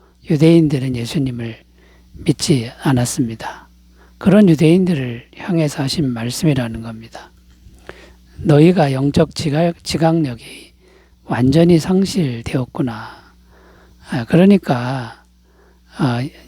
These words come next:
예수님을 알아보지 못하는구나." 이런 내용이 되는 겁니다. 자, 그런데 유대인들의 이런 모습은 오늘날 우리들도 마찬가지라는 겁니다.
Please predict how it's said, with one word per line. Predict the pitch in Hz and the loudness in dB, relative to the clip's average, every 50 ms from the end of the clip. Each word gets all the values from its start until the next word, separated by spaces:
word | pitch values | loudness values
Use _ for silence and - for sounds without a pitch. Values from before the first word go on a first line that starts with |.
| - - - 196 | -20 -6 0 2
예수님을 | 156 143 - 226 190 175 160 147 131 131 135 156 170 - | 2 4 4 4 2 4 4 2 2 0 -2 -2 -2 -2
알아보지 | - 143 139 139 - 131 127 - 165 | -2 0 0 0 0 -2 -4 -4 -6
못하는구나." | 131 123 120 - 165 147 143 139 131 123 120 113 113 113 117 113 - - _ _ _ _ _ _ _ _ - - | -6 -6 -6 -4 -2 -2 -2 -2 -2 -4 -6 -8 -8 -10 -14 -16 -18 -20 _ _ _ _ _ _ _ _ -8 -2
이런 | - 156 156 196 202 170 143 123 127 139 160 _ - | 2 4 6 6 6 4 2 0 -4 -8 -12 _ -4
내용이 | 165 135 135 139 135 127 120 110 113 - | -2 0 0 0 0 -2 -6 -10 -12 -10
되는 | - 156 131 120 120 | -6 -4 -4 -4 -4
겁니다. | 117 113 110 113 - - - - - _ _ _ - - - - - - - | -8 -10 -12 -14 -18 -20 -20 -20 -20 _ _ _ -20 -20 -20 -20 -20 -16 -6
자, | - 233 180 | -2 0 4
그런데 | 170 202 240 262 254 220 196 175 196 208 190 151 120 117 - _ _ _ _ _ _ _ _ _ - | 6 6 8 8 8 8 6 6 6 4 4 2 0 -4 -10 _ _ _ _ _ _ _ _ _ -2
유대인들의 | 180 160 160 202 240 262 247 233 240 202 190 160 | 0 2 4 4 4 4 4 2 2 0 0 0
이런 | 139 131 151 160 156 156 | 0 -2 -2 -2 -2 -4
모습은 | 139 120 117 120 - - 131 127 131 165 175 | -6 -8 -8 -10 -10 -10 -10 -6 -4 -4 -4
오늘날 | 196 185 139 123 120 120 117 120 143 180 202 233 - _ _ _ _ _ _ _ _ _ _ _ - | -2 -4 -4 -6 -6 -8 -6 -4 -2 -2 -2 -2 -4 _ _ _ _ _ _ _ _ _ _ _ 0
우리들도 | - 143 143 202 202 226 220 214 220 | 2 4 6 6 6 6 4 4 2
마찬가지라는 | 165 127 117 - - 170 151 143 139 127 135 120 120 113 113 113 | 0 -2 -2 -4 -4 -4 -2 -4 -4 -6 -8 -8 -8 -10 -10 -12
겁니다. | 113 117 113 110 110 - - - - - - | -14 -14 -14 -16 -16 -16 -18 -18 -20 -20 -20